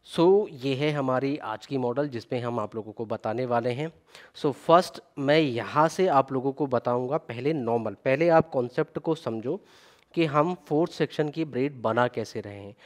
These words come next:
बहुत ईजी और आसान तरीके में बताऊँगा आप सभी लोगों को, थोड़ा जूम करके दिखाऊँगा। ओके,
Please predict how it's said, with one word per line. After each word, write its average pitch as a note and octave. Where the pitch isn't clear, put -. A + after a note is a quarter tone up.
बहुत E3+
ईजी C3
और C#3+
आसान C3
तरीके C3
में C3
बताऊँगा A#2
आप A#2
सभी A#2+
लोगों A2+
को, E3
थोड़ा B2+
जूम B2+
करके B2+
दिखाऊँगा। A#2+
ओके, D3+